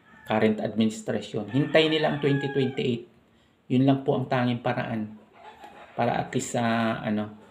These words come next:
ah, yung pag-transfer ng power is smooth, which is yun po ang nasa batas. Lagi po natin pairalin yung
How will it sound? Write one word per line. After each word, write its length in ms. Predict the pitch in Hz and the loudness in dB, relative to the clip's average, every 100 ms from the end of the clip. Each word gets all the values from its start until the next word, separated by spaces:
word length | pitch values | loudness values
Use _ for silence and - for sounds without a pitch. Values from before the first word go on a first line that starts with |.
| - | -14
ah, 240 | 131 135 139 - - - - | -10 -8 -10 -16 -20 -20 -2
yung 240 | 131 135 135 | 0 2 0
pag-transfer 720 | 127 117 139 127 - 131 123 | -2 0 0 0 0 0 2
ng 240 | 120 117 | 0 -2
power 400 | 120 113 110 107 | 0 0 0 -2
is 160 | 110 - - | -4 -10 -12
smooth, 400 | - 120 113 110 - - _ _ | -6 -2 0 -2 -8 -20 _ _
which 160 | - - | -10 -8
is 80 | 120 127 | -2 0
yun 160 | 113 | 0
po 160 | 135 117 | 0 0
ang 80 | 110 | 0
nasa 240 | 107 123 | -2 -2
batas. 480 | - - 104 - - | -2 -2 -4 -6 -6
Lagi 160 | 113 | -4
po 160 | 117 120 | -2 0
natin 240 | 117 120 | 0 0
pairalin 560 | 123 120 117 110 110 110 | -4 -4 -2 -2 0 -2
yung 140 | 107 | -4